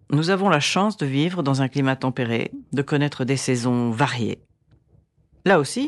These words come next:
la tension s'est mise de la partie. Tout changement vient perturber le cours des choses. Pas de place pour l'adaptation. Les mêmes qui pestent contre la pluie sont les premiers à pester encore plus fort lorsqu'une sécheresse fait grimper le prix des fruits et légumes.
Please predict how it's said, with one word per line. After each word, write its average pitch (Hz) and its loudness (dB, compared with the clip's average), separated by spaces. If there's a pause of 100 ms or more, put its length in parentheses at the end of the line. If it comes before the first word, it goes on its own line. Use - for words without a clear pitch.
la 123 2
tension 123 -4
s'est 120 0
mise 117 0
de 117 0
la 113 2
partie. - -6 (720)
Tout 294 2
changement 196 2
vient 180 2
perturber 170 0
le 151 2
cours 143 -4
des 131 0
choses. 101 -4 (200)
Pas 220 4
de 226 -4
place 185 0
pour 143 -6
l'adaptation. 131 -2 (800)
Les 139 2
mêmes 214 4
qui 170 -6
pestent 170 0
contre 147 0
la 151 4
pluie 190 -2
sont 180 0
les 156 2
premiers 170 0
à 160 2
pester 160 -2
encore 202 2
plus 220 -2
fort 175 2
lorsqu'une 165 -2
sécheresse 147 -2
fait 165 0
grimper 139 2
le 143 0
prix 143 -2
des 135 2
fruits 135 -2
et 127 0
légumes. 117 -2